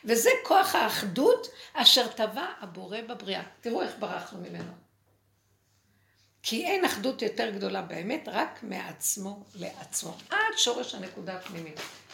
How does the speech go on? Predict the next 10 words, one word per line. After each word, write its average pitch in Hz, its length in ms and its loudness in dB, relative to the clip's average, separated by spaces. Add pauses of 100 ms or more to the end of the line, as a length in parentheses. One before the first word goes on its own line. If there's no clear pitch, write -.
(120)
שמשם 202 400 -4
זה 190 140 -6
אור 170 140 -6
אינסוף. 175 260 -12 (280)
ואני 185 160 -4
מרגישה 240 280 -6
שאנחנו 233 300 -8
חוזרים 208 340 -8
למקום 196 380 -10
הזה. 165 220 -10